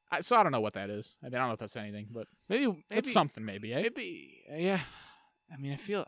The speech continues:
Speaker 2: I was gonna say, maybe they'll just, maybe it'll just be a fake out for the trailer and just be wearing pants in the movie.
Speaker 1: Well, that was, okay, that was the thing people were joking. I don't think you'll actually hang dong, but do you think you will see uncensored Chris Hemsworth ass cheeks?
Speaker 2: I think it's possible.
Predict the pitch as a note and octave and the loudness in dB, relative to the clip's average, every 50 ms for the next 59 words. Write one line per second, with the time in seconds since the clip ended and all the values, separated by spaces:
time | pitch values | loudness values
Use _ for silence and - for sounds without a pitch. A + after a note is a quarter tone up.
0 | - - C3+ C#3+ D#3 F3 F#3 F3 F3 D3+ E3 F3+ F#3 F3 E3+ D#3 C#3+ - C#3+ C3 | -8 -6 -4 -4 -2 -2 -4 -4 -4 -4 -4 -4 -2 0 0 0 0 -2 -6 -6
1 | - - - - E3+ F#3+ G3 F3+ E3 D#3+ - D#3 C3+ B2 - - D#3 D#3 - D3 | -6 -8 -10 -10 -8 -6 -4 -4 -4 -4 -2 -2 -2 -2 0 -2 -2 2 2 0
2 | C#3 C#3 B2+ - D#3 D3+ C#3 C#3+ C3+ C3 - C3+ A#2+ A#2+ B2 B2+ C3 B2 - - | 0 0 -4 -2 0 -2 -2 -2 -4 -6 -6 -6 -4 -4 -4 -4 -6 -4 -4 -4
3 | C3 C3 B2+ A#2+ A2+ - - A#2+ A2+ A#2+ C3 C3+ A#2+ A2 A2 A#2 A#2+ - _ _ | -4 -4 -6 -8 -10 -10 -12 -10 -10 -6 -6 -6 -6 -6 -8 -10 -12 -16 _ _
4 | _ _ _ - D#3+ E3+ F#3+ G3+ A#3+ B3 G3 G3 - F3+ - E3 C#3+ C3+ D3 E3 | _ _ _ 0 6 10 10 10 10 10 6 4 2 2 2 2 4 6 6 6
5 | F3 D#3+ D3 C3 - C#3 B2+ - C3+ A#2+ A2 A2 G2+ A#2+ A2 G#2 G#2 G#2+ - _ | 6 6 4 2 -4 -6 -6 -4 -4 -4 -4 -6 -6 -6 -6 -6 -6 -10 -12 _
6 | _ _ - - F#3 A#3+ B3+ - C#4+ G#3 - D#3 D#3 D#3 - - C3+ A2 - C#3 | _ _ 6 8 8 8 8 6 4 4 6 6 4 4 2 0 -4 -2 -2 -4
7 | B2+ A#2+ A2+ A2+ A2 A2 G#2 F#2+ F#2+ G2 - G#2 G#2 C#3 F#3 G#3 G#3+ - F#3+ D#3 | -4 -2 -2 0 0 0 -2 -6 -8 -8 -8 -2 0 2 2 2 0 0 0 -2
8 | C#3 - C3+ B2 A#2+ - - C3+ A#2 A2+ A2+ A#2 - - B2 A2+ - - G#2+ G2 | 0 -2 -2 -2 -2 -2 -2 -2 -2 -2 -4 -6 -6 -6 -6 -6 -6 -4 -4 -4
9 | F#2 - _ _ _ _ _ _ _ - C#3 - - B2+ A#2 - G2+ - - G#2+ | -6 -8 _ _ _ _ _ _ _ -6 -6 -4 -4 -6 -4 -4 -8 -6 -6 -8
10 | G#2+ G2 F#2 - - - G#2+ F#2 E2+ - - - _ - _ _ _ _ _ _ | -8 -6 -6 -10 -10 -8 -8 -10 -8 -10 -12 -14 _ -20 _ _ _ _ _ _
11 | - C#3 D#3 - - - F#4+ F#4+ - - - D3+ E3 B3 - - F#3+ - - G1+ | -20 -20 -18 -10 -6 -6 -4 -4 -6 -4 0 0 0 0 0 -6 -10 -12 -14 -16
12 | - | -16